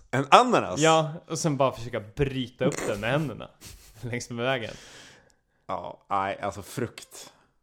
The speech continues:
Speaker 1: En banan, var det inte banan man ska ha?
Speaker 2: Ja, absolut. Jo, men det är jättebra,
Speaker 1: Som
Speaker 2: men det
Speaker 1: handfrukt är ju banan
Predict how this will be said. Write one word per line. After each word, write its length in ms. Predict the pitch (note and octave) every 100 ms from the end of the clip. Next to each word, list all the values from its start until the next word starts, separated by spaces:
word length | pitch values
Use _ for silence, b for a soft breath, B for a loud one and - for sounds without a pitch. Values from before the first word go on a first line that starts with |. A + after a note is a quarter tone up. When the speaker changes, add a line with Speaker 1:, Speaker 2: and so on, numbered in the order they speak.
| _ -
Speaker 1:
En 100 | A2+
banan, 400 | C3 D3+ G3+ A#2
var 100 | C#3+
det 80 | D3+
inte 120 | B2
banan 540 | C#3 C3 D3+ A#3 E2
man 140 | - -
ska 160 | -
ha? 200 | E2 F2 - -
Speaker 2:
Ja, 260 | E3 F#3+ D#3+
absolut. 580 | E3 - C3 A3+ - -
Jo, 140 | C3
men 220 | D#3+ C#3+ C#3
det 80 |
är 140 | F3+ F3+
jättebra, 520 | C3+ D#3 - C3+ F#3
Speaker 1:
Som 120 | B2
Speaker 2:
men 160 | A#2+ C#3+
det 60 |
Speaker 1:
handfrukt 420 | C#3+ - D#3+ - A2+
är 40 |
ju 80 | G2+
banan 540 | A2 A#2+ G#2 F2 D#2+